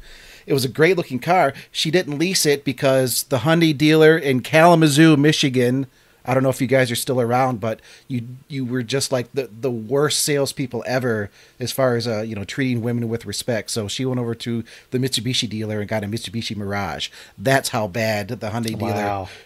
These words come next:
Speaker 1: treated her. She got a, she got a ninety-seven Mitsubishi Mirage. The
Speaker 2: Hopefully the Mirage was better back in nineteen ninety-seven. I don't remember
Speaker 1: It,
Speaker 2: specifically, but <laughs>
Speaker 1: it,
Speaker 2: it couldn't have been
Speaker 1: it,
Speaker 2: worse than the Mirage today.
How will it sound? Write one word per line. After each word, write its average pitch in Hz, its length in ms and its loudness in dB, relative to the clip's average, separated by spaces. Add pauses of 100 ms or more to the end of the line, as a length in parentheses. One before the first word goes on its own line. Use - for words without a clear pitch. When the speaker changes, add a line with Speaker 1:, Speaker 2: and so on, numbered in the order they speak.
Speaker 1:
treated 139 320 2
her. 135 200 4
She 135 140 0
got 120 240 0
a, 113 180 -2
she - 120 -6
got 123 120 -2
a 113 60 -4
ninety-seven 123 580 -2
Mitsubishi 120 520 -4
Mirage. 101 640 -8 (960)
The 147 120 -2
Speaker 2:
Hopefully 165 260 6
the 147 80 6
Mirage 120 400 4
was 110 140 -2
better 104 480 -6
back 95 240 -10
in 101 80 -12
nineteen 98 300 -14
ninety-seven. 98 540 -12
I 98 60 -12
don't 107 160 -12
remember 95 320 -14
Speaker 1:
It, 101 80 -6
Speaker 2:
specifically, 104 600 -8
but 101 140 -14
<laughs> - 140 -14 (120)
Speaker 1:
it, - 0 -
Speaker 2:
it 220 240 4
couldn't 175 160 4
have 135 80 2
been 135 100 4
Speaker 1:
it, - 60 4
Speaker 2:
worse 123 180 0
than 117 160 -4
the 110 80 -4
Mirage 107 340 -4
today. 101 380 -10